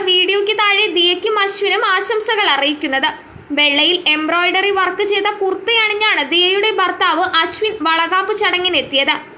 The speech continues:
ഹാഫ് സാരി അണിഞ്ഞ് എത്നിക് ലുക്കിൽ തന്നെയായിരുന്നു ദിയയുടെ സഹോദരിമാരായ അഹാനയും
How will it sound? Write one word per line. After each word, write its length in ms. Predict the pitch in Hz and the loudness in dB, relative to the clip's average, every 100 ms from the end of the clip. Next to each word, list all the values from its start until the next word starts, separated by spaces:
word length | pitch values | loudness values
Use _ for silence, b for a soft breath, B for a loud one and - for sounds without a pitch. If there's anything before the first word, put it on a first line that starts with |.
| - - - | -20 -10 0
ഹാഫ് 280 | 294 285 - | 0 0 0
സാരി 260 | 339 330 381 | 2 4 2
അണിഞ്ഞ് 280 | 339 339 403 403 381 | 0 0 0 0 -2
എത്നിക് 380 | 381 440 466 427 | -2 -2 -2 -2
ലുക്കിൽ 260 | 427 453 415 | -2 -2 -2
തന്നെയായിരുന്നു 540 | 440 453 427 381 330 330 | 0 2 2 0 -2 -2
ദിയയുടെ 400 | 392 392 427 466 466 | 2 2 2 0 -2
സഹോദരിമാരായ 840 | 381 339 381 403 403 427 415 392 392 - 320 | -2 -2 -2 0 0 0 2 2 0 0 0
അഹാനയും 460 | 320 370 403 403 | 0 0 0 -2